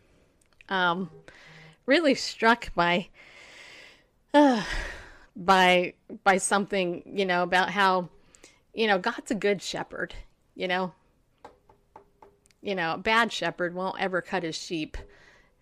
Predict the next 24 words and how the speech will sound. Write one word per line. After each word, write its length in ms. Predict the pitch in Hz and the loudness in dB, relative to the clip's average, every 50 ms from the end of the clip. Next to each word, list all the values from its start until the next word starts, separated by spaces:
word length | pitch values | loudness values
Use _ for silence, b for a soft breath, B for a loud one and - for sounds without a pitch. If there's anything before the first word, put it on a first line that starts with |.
| _ _ | _ _
you 200 | - 175 151 170 | -10 -8 -8 -6
know, 100 | 160 151 | -6 -6
his 160 | 170 170 165 | -6 -8 -8
sheep's 320 | - - - 180 165 - - | -8 -6 -6 -6 -6 -4 -4
hair, 280 | - 175 151 151 147 | -2 -2 0 0 -2
and 120 | 156 175 170 | -4 -6 -6
he 100 | 160 214 | -8 -8
could 200 | - - 175 151 | -6 -6 -6 -2
die, 440 | 165 170 165 135 - - - - - | -2 0 0 0 -2 -2 -4 -8 -10
you 120 | 185 175 | -12 -12
know. 240 | 165 - - - - - | -12 -10 -10 -8 -8 -6
And 180 | - 175 190 | -6 -2 0
look, 260 | 196 151 131 156 - - - - | 2 0 0 0 -8 -6 -2 0
I 100 | 190 190 | 2 2
have 300 | 185 190 220 202 175 170 | 2 4 2 2 2 4
big 200 | - 180 170 170 | 2 2 2 0
hair, 320 | - 170 170 170 175 - - | -2 0 2 2 2 2 0
I 100 | 165 165 | -2 -4
get 260 | 175 175 180 175 165 | -2 0 0 2 0
it, 120 | 160 - | 0 -2
man. 320 | - 151 160 160 160 170 - - | -4 -4 -2 -2 -2 -4 -6 -10
If 160 | 202 - - | -10 -8 -6
this 200 | - 285 294 - | -6 -4 -4 -2
hair, 340 | - 254 233 233 233 226 | -2 2 2 4 2 2